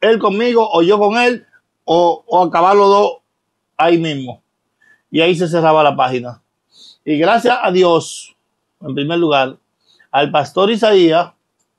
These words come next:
y luego a mi amigo y hermano Juan La Pila, se logró el junte en la casa de Juan La Pila. Ahí hablamos, <clears throat> nos entrevistaron, el pastor Isaías nos entrevistó,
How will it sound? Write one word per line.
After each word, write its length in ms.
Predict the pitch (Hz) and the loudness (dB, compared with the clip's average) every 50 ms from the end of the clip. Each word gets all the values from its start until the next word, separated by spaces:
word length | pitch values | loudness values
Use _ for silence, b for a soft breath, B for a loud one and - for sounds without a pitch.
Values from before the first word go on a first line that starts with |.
| _ _ _ _ _ _ | _ _ _ _ _ _
y 120 | - 143 147 | -6 -2 0
luego 320 | 165 196 214 208 180 180 | 2 2 2 2 2 2
a 60 | 165 | 0
mi 120 | 160 165 160 | 0 -2 -4
amigo 280 | 151 165 190 208 208 | -4 -4 -4 -2 0
y 40 | 202 | 0
hermano 460 | 196 190 180 185 185 180 175 170 160 | 0 0 0 -2 -2 -2 -2 -2 -2
Juan 200 | 156 170 190 202 | -2 -2 0 0
La 140 | 196 180 - | 0 0 0
Pila, 440 | - 180 170 165 147 151 160 - _ _ _ _ _ _ _ _ _ _ _ _ _ _ _ | 0 0 0 0 0 -4 -6 -8 _ _ _ _ _ _ _ _ _ _ _ _ _ _ _
se 240 | - - - 214 214 | -8 -2 0 2 4
logró 280 | 214 208 196 214 226 | 4 4 4 4 4
el 80 | 233 220 | 4 4
junte 560 | 208 214 233 226 208 175 139 160 151 147 160 | 4 4 2 0 0 -2 -2 -4 -4 -4 -4
en 60 | 156 | -4
la 120 | 160 151 135 | -4 -4 -2
casa 260 | 170 175 175 165 180 | -2 -2 0 0 -2
de 60 | 180 | -2
Juan 180 | 170 175 180 175 | -2 -2 -2 -4
La 140 | 160 - | -4 -4
Pila. 380 | - 175 170 165 147 131 - - _ _ _ _ _ _ _ _ _ _ _ _ _ _ | -4 -4 -4 -4 -4 -8 -12 -14 _ _ _ _ _ _ _ _ _ _ _ _ _ _
Ahí 180 | - 139 147 165 | -4 -2 0 0
hablamos, 580 | 160 147 147 175 208 233 233 226 214 214 208 - _ - | 0 2 2 2 4 4 4 2 0 -2 -2 -6 _ -12
<clears throat> 920 | 170 151 143 - 165 - - 156 160 - _ - - - - - _ - | -12 -10 -10 -10 -12 -14 -14 -16 -20 -20 _ -20 -20 -20 -20 -20 _ -12
nos 240 | 135 151 165 165 | -10 -8 -6 -6
entrevistaron, 840 | 160 135 160 156 156 151 139 165 208 226 226 208 208 208 214 208 - - | -6 -4 -4 -2 -2 -4 -4 -4 -2 -2 0 0 0 -2 -4 -8 -12 -12
el 120 | - 147 | -10 -6
pastor 240 | 143 147 135 151 165 | -4 -4 -4 -4 -4
Isaías 280 | 170 156 170 165 165 165 | -4 -2 -2 -2 -2 -2
nos 100 | 165 160 | -4 -4
entrevistó, 500 | 151 160 160 160 151 151 208 226 247 | -4 -4 -2 -2 -2 0 0 0 0